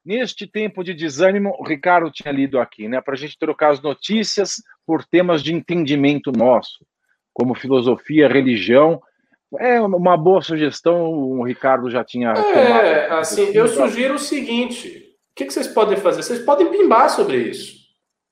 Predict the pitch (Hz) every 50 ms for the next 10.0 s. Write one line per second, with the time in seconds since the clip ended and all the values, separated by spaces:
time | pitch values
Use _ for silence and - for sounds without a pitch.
0 | _ _ _ - 139 185 - - - 202 190 - 240 233 233 247 269 262 - -
1 | - 247 254 320 381 - - - - 208 202 202 190 180 185 - 165 147 147 147
2 | 147 147 147 131 123 120 - - - - 110 107 - - 113 110 104 - 101 101
3 | 107 110 101 - - 107 101 98 117 165 202 208 233 220 - - 277 277 269 254
4 | 247 233 226 - - 208 185 190 208 202 202 202 196 208 196 196 190 175 196 -
5 | - 202 202 202 202 180 165 170 165 165 - 156 143 - 143 131 117 - - -
6 | 107 104 - - - - - - - - 320 349 370 339 349 349 349 339 330 330
7 | 330 330 330 - 339 320 - 320 311 - - 202 190 208 233 240 190 135 117 98
8 | - - - 165 160 - 165 - - - - 107 104 - 135 131 131 143 143 143
9 | 151 170 - - - - - 208 202 202 202 208 - - 190 190 202 202 240